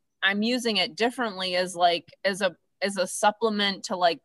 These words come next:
fill in any gaps that they might have suffered over the closure, or, um, it's an opportunity to, for them to spend more time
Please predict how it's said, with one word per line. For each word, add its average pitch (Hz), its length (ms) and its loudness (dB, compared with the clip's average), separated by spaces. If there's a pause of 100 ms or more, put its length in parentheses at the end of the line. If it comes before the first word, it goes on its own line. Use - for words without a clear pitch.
fill 180 320 -4
in 170 140 -2
any 160 240 -4
gaps 185 520 0
that 185 160 -4
they 185 100 2
might 180 260 2
have 170 200 4
suffered 165 640 0 (100)
over 165 240 2
the - 140 -6
closure, 196 800 2 (760)
or, 185 680 4 (200)
um, 180 400 0
it's - 180 -4
an 214 120 0
opportunity 214 720 0 (360)
to, - 60 -20
for 196 140 -2
them 190 280 2
to 180 220 2
spend 196 360 0
more 180 220 0
time 196 460 2